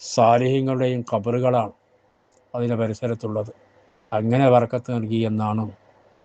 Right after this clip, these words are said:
അപ്പം അങ്ങനെ അനുഗ്രഹീതമായ ഒരു സ്ഥലത്ത്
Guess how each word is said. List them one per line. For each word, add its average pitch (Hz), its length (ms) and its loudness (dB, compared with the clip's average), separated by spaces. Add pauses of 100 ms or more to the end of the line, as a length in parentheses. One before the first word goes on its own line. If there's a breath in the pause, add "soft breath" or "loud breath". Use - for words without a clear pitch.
(520)
അപ്പം - 200 0
അങ്ങനെ 135 360 2 (200)
അനുഗ്രഹീതമായ 127 840 0
ഒരു 120 120 -2
സ്ഥലത്ത് 113 460 -4